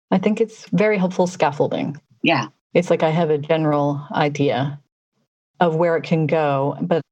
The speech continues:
Speaker 1: I still have to find where I'm gonna begin and where I'm going to end, even though I've declared that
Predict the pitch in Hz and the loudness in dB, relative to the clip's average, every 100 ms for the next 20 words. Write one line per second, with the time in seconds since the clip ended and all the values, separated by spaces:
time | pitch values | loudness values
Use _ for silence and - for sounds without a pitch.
0 | - 190 196 208 185 180 180 165 165 165 | -2 -2 0 0 0 -2 0 0 0 0
1 | 156 156 151 151 147 143 147 151 143 143 | 0 0 0 -2 -2 -4 -2 0 2 0
2 | 147 147 143 143 147 143 151 160 175 190 | 0 0 -2 -2 -2 -2 -2 -2 -2 -2
3 | 175 160 156 147 143 147 151 147 160 151 | -2 0 0 0 0 -2 -4 -2 -2 0
4 | 147 147 156 175 | 0 0 -2 -6